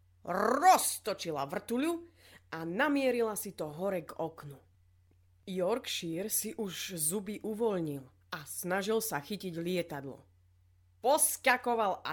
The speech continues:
cvakal papuľou, lenže už letelo dosť vysoko na to, aby ho chytil. Cez okno vleteli dnu a pristáli priamo na stole v Borisovej izbe.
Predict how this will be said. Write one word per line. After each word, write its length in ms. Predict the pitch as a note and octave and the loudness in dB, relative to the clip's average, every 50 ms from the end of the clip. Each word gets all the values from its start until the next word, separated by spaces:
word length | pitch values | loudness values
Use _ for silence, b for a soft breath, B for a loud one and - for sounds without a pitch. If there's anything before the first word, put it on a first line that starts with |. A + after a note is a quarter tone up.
| - | -6
cvakal 640 | - - - E3 E3 A3 B3 B3 - G3+ G3 F#3+ F#3 | -6 -8 -8 -2 0 0 0 0 2 2 2 2 0
papuľou, 720 | - - E3 F3 E3+ - F3 E3+ D#3+ D#3 D3 C#3 C3 D3 - B B B B B B B B B B _ _ _ _ - - | 0 -4 -4 -4 -4 -6 -6 -4 -2 -2 -2 -4 -6 -8 -14 B B B B B B B B B B _ _ _ _ -4 -2
lenže 320 | D4 D#4+ D#4+ C#4+ D4 C#4+ B3+ - | 0 0 2 2 4 2 2 2
už 320 | B3 A3 F#3+ F#3+ A3 A#3+ | 0 -6 -4 -4 -2 -2
letelo 400 | B3 A#3+ B3 B3 A3+ G#3+ G#3 G3 | -2 -2 0 -2 -2 0 -2 -4
dosť 400 | F3 F#3 C4 C#4+ C#4 - - - | -2 -2 -2 0 -2 -4 -8 -8
vysoko 480 | F3 F#3 C4 C#4 - E4+ D#4+ D#4+ - F#3+ E3+ | -4 -4 -2 -2 -2 -6 -6 -6 -6 -6 -4
na 160 | F3+ A3+ C#4+ | -4 -4 -6
to, 240 | F#3+ - G3+ A3 B3+ B B B B B B B B B B B _ _ - - | -4 -2 -2 -2 -2 B B B B B B B B B B B _ _ -4 0
aby 340 | A#3 A3+ G#3+ G3+ G#3+ F#3+ | 0 0 0 0 -2 -2
ho 80 | F#3 E3 | -4 -4
chytil. 480 | - - F3+ E3 - - D3 C#3+ - - - _ _ _ _ _ _ _ _ _ _ _ _ _ _ _ - | -6 -8 -10 -10 -10 -12 -16 -16 -18 -20 -20 _ _ _ _ _ _ _ _ _ _ _ _ _ _ _ -10
Cez 160 | - D4 D#4 | -6 -4 -4
okno 320 | C4 E4 E4 - D4+ C#4 A3+ | -4 -4 -4 -2 0 0 0
vleteli 480 | A3 C4 C#4 C4+ C#4 C#4+ C#4 B3+ G3+ | 2 0 0 0 0 -2 0 0 -2
dnu 240 | D#3+ E3+ A3 C#4 D4+ D4 B B B B B B | -2 -2 0 0 0 -2 B B B B B B
a 120 | - E3 D#3+ | -12 -12 -12
pristáli 720 | - - - - - - - - C4 A#3+ A3 G3+ F#3 E3+ | -6 -4 -2 -2 -2 -2 -2 -2 -2 -2 0 -2 -4 -4
priamo 360 | - G#3+ B3 A#3+ A3+ G#3 F#3 | -2 -2 -2 -2 0 -2 -2
na 120 | E3+ E3 E3+ | -2 -2 -4
stole 400 | F#3 - - - B3+ B3 B3 A3+ | -4 -6 -4 -4 -2 0 0 -2
v 80 | F#3+ | -2
Borisovej 560 | E3+ F#3+ G#3 G3+ G3 F3+ - F#3+ F3 E3+ D#3 D3+ | -4 -4 -4 -4 -4 -4 -4 -4 -4 -4 -4 -6
izbe. 480 | - F3 F3 D#3 D3+ D3 D3+ C#3+ - | -6 -8 -10 -10 -10 -12 -14 -16 -18